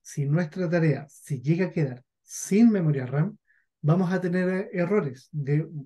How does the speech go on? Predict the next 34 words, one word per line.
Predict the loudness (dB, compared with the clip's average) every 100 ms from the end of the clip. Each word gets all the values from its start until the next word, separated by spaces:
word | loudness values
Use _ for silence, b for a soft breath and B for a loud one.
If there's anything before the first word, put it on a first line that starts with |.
| -10
tipo | -8 -2 0 0 -4
de | -8 -6 -6
que | -6 -6
se | -2 2
ha | 2
excedido | 4 6 6 6
el | 2
límite | 2 2 2
de | -2
memoria | -2 -2 -2 -2
ram | 0 -2 -4 -10 _ _ _ _ _ _ _ -2
o | 0
que | 0 -4 -2 -6 -8 -4
a | -2
falta | 2 2 4 4
de |
memoria | 4 4 2
ram | 2 0 -2 0
o | 4 4 4
el, | 4 4 4 2 2
las, | 0 -4 -10
gracias | -2 -2 -2 -4 -6
a |
su | -8
sigla | -4 -2 0 -2 -6 _ _ _ _ _ -2
O | 0 4 4
O | 6
M | 4 2
de | -2 -6
out | 0 2 0
of | 0
memory, | 0 2 2 -2 -8 _ _ -2
un | 0
error. | 0 -2